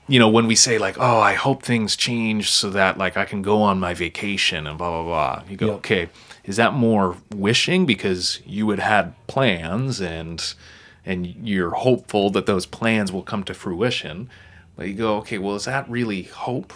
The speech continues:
Speaker 1: or is that wishing?" It's this idea of your ego, your plans, and you've put them forward into the future and you want them to happen.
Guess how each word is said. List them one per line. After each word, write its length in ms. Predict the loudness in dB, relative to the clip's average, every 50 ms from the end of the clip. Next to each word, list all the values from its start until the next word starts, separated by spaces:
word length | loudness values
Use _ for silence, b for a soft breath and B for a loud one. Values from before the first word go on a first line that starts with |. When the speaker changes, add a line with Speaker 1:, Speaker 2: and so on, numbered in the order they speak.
| -20 -20 _ _
Speaker 1:
or 180 | _ -8 -8 -8
is 140 | -6 -8 -8
that 280 | -10 -10 -10 -12 -14 -18 _ _ _ _ _ _ -10 -2
wishing?" 400 | -2 -2 0 -2 -6 -8 -12 -14
It's 160 | -14 -14 -12
this 180 | -12 -12 -8 -6
idea 440 | -6 -6 -6 -6 -6 -6 -6 -6 -6
of 260 | -8 -8 -14 -18 -18 b b b b b b b b b b b b b -4
your 340 | 2 6 8 8 8 8
ego, 420 | 6 2 0 -2 -2 -2 -4 -2 -4
your 300 | -4 -2 0 2 2 2
plans, 560 | 2 0 -4 -6 -4 -4 -6 -8 -8 -8 -10
and 180 | -10 -10 -10 -10
you've 420 | -8 -6 -2 -2 -2 -2 -2 -4 -4
put 200 | -2 -2 -2 -2
them 160 | -4 -6 -6
forward 600 | -6 -4 -2 0 2 2 2 0 -2 -4 -6 -6
into 200 | -8 -8 -10 -10
the 80 | -10 -12
future 440 | -10 -8 -10 -8 -8 -6 -8 -8
and 140 | -8 -8 -6
you 140 | -4 -4 -4
want 360 | -4 -4 -6 -6 -6 -8 -10 -12
them 120 | -10 -10
to 80 | -10 -8
happen. 580 | -8 -4 -4 -4 -4 -6 -12 -16 -16 -16 -18